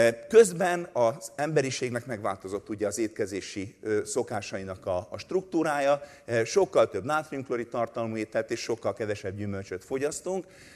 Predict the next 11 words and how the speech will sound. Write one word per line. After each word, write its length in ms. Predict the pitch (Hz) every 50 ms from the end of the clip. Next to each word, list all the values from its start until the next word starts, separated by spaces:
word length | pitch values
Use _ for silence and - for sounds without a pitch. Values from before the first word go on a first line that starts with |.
| -
tehát 540 | - 180 170 180 175 160 156 156 - - - - - - - - -
valamilyen 500 | - 147 156 151 139 123 117 107 107 120
módon 300 | 131 143 135 127 120 120
ez 160 | 127 123 117
a, 220 | 107 104 101 104 - - - - - - - _ - - _ _ _ -
ez 300 | 120 123 - 135 143 135
az 100 | 107 131
egyensúly, 440 | 135 120 120 113 110 - - 104
ez 140 | 98 101 110
elkezdett 480 | 117 107 107 - - 107 92 95 87 -
felbomlani. 720 | - 113 98 95 90 98 98 92 95 101 98 90 123 117